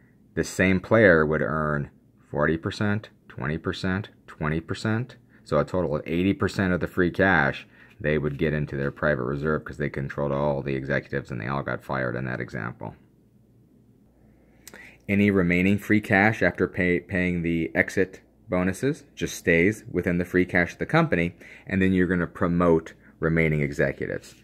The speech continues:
So this player got their exit payment, uh, and we promote up. You always go top down,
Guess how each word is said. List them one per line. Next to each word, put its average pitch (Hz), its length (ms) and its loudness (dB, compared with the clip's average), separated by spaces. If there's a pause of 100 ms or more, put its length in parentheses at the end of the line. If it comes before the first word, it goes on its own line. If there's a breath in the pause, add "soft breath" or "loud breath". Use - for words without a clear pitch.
(220 loud breath)
So 76 160 -4
this 78 200 0
player 85 380 4
got 80 240 -2
their 82 180 4
exit 101 320 0
payment, 92 480 -4 (600 soft breath)
uh, 73 340 -2 (140)
and 78 280 -4
we 78 100 -2
promote 78 480 -2
up. - 300 -8 (120)
You 76 140 -2
always 76 200 0
go 76 180 0
top 82 400 0
down, 76 380 0